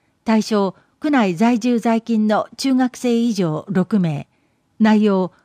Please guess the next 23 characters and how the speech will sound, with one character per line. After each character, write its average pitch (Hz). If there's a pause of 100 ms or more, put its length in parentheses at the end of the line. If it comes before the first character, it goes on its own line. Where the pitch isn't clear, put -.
(120)
パ 220
ソ 294
コ 285
ン 262
の 254
使 -
い 214
方、 190 (300)
Excel、 247
ワ 240
ー 240
ド 233
の 220
基 220
本 233
操 220
作 143
等、 151 (360)
個 214
別 233
質 -
問 165
に 151